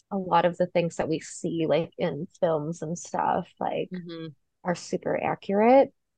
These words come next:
Speaker 1: I don't even think that there are, like, the Greys and, you know, all of the other,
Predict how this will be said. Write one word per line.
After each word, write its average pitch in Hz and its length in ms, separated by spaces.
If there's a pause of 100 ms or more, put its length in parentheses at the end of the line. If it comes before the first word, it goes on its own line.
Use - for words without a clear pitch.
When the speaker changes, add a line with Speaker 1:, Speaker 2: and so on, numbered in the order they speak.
(220)
Speaker 1:
I 240 280
don't 247 240
even 175 320
think 160 240 (200)
that 160 220
there 156 240
are, 160 260
like, 147 260 (280)
the 175 80
Greys 139 680
and, 139 420 (260)
you 160 100
know, 131 140
all 139 200
of 147 120
the - 120
other, 127 440